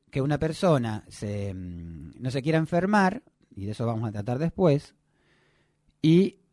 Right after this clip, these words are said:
como consecuencia de eso, se cuida en las comidas, en la bebida, lleva un modo de vida sano, y entonces tiene una vida más sana, entonces llega a los noventa años sin ningún problema.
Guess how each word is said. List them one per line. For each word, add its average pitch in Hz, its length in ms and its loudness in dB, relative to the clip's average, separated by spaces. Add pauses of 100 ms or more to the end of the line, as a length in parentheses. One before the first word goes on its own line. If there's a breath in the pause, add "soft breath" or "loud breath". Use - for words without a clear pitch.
(260)
como 131 220 0
consecuencia 147 600 2
de 202 120 8
eso, 190 440 2 (360)
se 127 200 -2
cuida 175 340 6
en 123 60 0
las 113 100 -4
comidas, 139 520 0
en 127 80 -4
la 131 80 -2
bebida, 139 340 2
lleva 123 220 0
un 123 80 0
modo 143 160 2
de 143 140 4
vida 165 220 2
sano, 165 440 2
y 127 100 -2
entonces 120 400 -4
tiene 135 240 2
una 110 140 -2
vida 110 200 -2
más 175 180 -2
sana, 104 280 -2
entonces 113 320 -4
llega 117 200 -2
a - 20 -4
los 107 140 -6
noventa 127 400 -6
años 151 380 -2 (360)
sin 127 220 -4
ningún 120 260 -4
problema. 82 500 -12